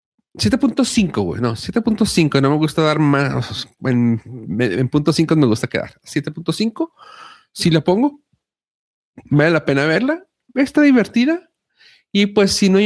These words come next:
tienen una película de acción ahorita que ver en, en estos momentos, va caladita.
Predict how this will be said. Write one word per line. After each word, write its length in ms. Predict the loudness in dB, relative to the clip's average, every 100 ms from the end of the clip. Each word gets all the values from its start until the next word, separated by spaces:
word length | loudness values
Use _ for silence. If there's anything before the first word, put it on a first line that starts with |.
| 2
tienen 180 | 0 0
una 340 | 2 2 0 0
película 380 | -2 0 0 0
de 80 |
acción 340 | 0 0 0 2
ahorita 460 | 2 0 0 -2 0
que 140 | -2
ver 180 | 0 0
en, 1040 | 0 0 0 2 2 2 0 0 -4 -8 -16 _ _ _
en 140 | -2 -2
estos 220 | -2 -4
momentos, 600 | 0 0 0 -2 -4 -14 _ _ _ _ _ _ _ _ _ _ _ _ -4
va 80 | -2
caladita. 560 | 0 0 -2 -4 -14